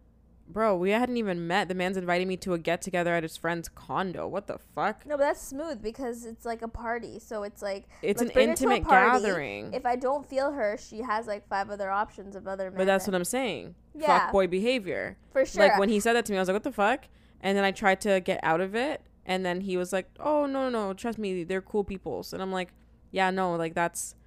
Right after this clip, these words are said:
Speaker 1: that's how I knew he was a fuckboy." So I just completely unmatched him, never met him.
Speaker 2: Okay, but, like, so you're saying he invited you to a party, which hundred percent I think if a guy invites you to a party
Speaker 1: It was
Speaker 2: on
Speaker 1: an
Speaker 2: the first
Speaker 1: intimate
Speaker 2: date
Speaker 1: get, get together.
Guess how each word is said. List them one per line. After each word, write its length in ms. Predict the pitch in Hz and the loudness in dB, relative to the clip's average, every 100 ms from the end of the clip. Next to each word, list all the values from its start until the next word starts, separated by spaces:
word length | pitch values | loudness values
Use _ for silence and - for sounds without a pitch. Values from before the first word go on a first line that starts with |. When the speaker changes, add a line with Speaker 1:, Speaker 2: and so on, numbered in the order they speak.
| _ - | _ -2
Speaker 1:
that's 200 | 185 185 | 0 2
how 100 | 190 | 4
I 80 | 180 | 4
knew 160 | 180 180 | 2 0
he 80 | |
was 140 | 175 160 | -2 -2
a 20 | |
fuckboy." 320 | 170 165 165 | -4 -2 -4
So 100 | 165 | -2
I 60 | 160 | -4
just 160 | 160 | -4
completely 340 | - 165 160 160 | -10 -6 -4 -4
unmatched 520 | 156 160 156 160 - | -4 -4 -6 -8 -10
him, 180 | - - | -10 -8
never 240 | 180 160 | -8 -6
met 180 | 160 160 | -8 -8
him. 360 | 175 - 196 190 | -10 -12 -14 -8
Speaker 2:
Okay, 240 | 254 269 220 | -4 -4 -4
but, 180 | 240 226 | -6 -4
like, 240 | 226 226 - - - - | -4 -4 -16 -20 -20 -12
so 180 | - 254 | -4 0
you're 160 | 247 | 0
saying 260 | - 269 285 | -2 -6 -6
he 120 | 285 | -8
invited 360 | 247 226 226 233 | -6 -4 -4 -6
you 60 | 226 | -8
to 80 | 208 | -8
a 60 | |
party, 300 | 226 226 185 | -6 -6 -8
which 220 | 196 202 | -12 -14
hundred 260 | - 240 240 | -12 -10 -8
percent 300 | 262 240 214 | -8 -8 -10
I 60 | 214 | -12
think 260 | 208 202 - | -12 -16 -16
if 120 | 226 | -14
a 60 | 202 | -8
guy 180 | 196 202 | -6 -6
invites 300 | 226 202 226 | -8 -10 -10
you 60 | |
to 100 | 226 | -10
a 60 | 208 | -8
party 440 | - 196 190 196 | -8 -10 -8 -4
Speaker 1:
It 60 | 202 | 2
was 220 | 202 208 | 4 4
Speaker 2:
on 60 | 208 | 2
Speaker 1:
an 60 | 196 | 0
Speaker 2:
the 60 | |
first 100 | 214 | 0
Speaker 1:
intimate 180 | 202 175 | -2 -2
Speaker 2:
date 60 | 208 | 0
Speaker 1:
get, 340 | 165 - - | -2 -4 -12
get 180 | - 175 | -10 -10
together. 500 | - 175 190 - 185 | -10 -10 -10 -10 -14